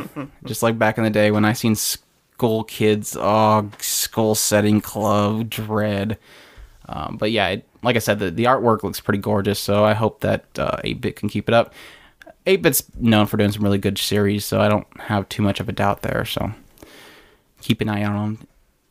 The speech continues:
Speaker 2: Uh, next one has a bunch of names in it that's going to probably be butchered, and that is Concrete Revolution Shujin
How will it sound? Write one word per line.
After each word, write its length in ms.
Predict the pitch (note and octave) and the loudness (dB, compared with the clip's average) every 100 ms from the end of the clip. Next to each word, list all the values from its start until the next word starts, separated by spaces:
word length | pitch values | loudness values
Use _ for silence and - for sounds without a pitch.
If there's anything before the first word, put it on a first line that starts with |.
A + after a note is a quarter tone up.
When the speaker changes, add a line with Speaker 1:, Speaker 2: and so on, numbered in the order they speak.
| - | -2
Speaker 2:
Uh, 180 | C#3+ D3 | 2 2
next 240 | E3+ E3 | 2 0
one 180 | F3+ E3+ | 0 2
has 180 | E3 D#3 | 2 2
a 40 | |
bunch 200 | D#3 D#3 | 0 0
of 60 | D#3 | 2
names 280 | D#3 D#3 D#3+ | 4 4 2
in 60 | |
it 60 | D3 | 0
that's 160 | C#3 - | -2 0
going 180 | - | 0
to 60 | D3+ | 0
probably 480 | - D#3 D#3+ D#3 E3+ | -2 0 0 0 0
be 140 | E3+ | 0
butchered, 640 | D3 C#3 C3+ B2 A2+ G#2 - - _ _ | -2 -2 0 2 2 2 -6 -18 _ _
and 160 | - A#2 | -4 2
that 100 | C#3 | 2
is 100 | C3 | 2
Concrete 720 | - - E3+ - - D#3+ - - - - | 0 0 0 0 2 2 0 -10 -20 -4
Revolution 800 | D3+ E3 F#3+ G3 G#3 F#3 D#3 G#2+ G2+ _ _ _ _ _ _ _ | 0 2 2 2 2 2 2 0 -4 _ _ _ _ _ _ _
Shujin 800 | - - F#3 E3+ D#3 D3 C#3 C3+ | -6 0 2 2 2 4 4 2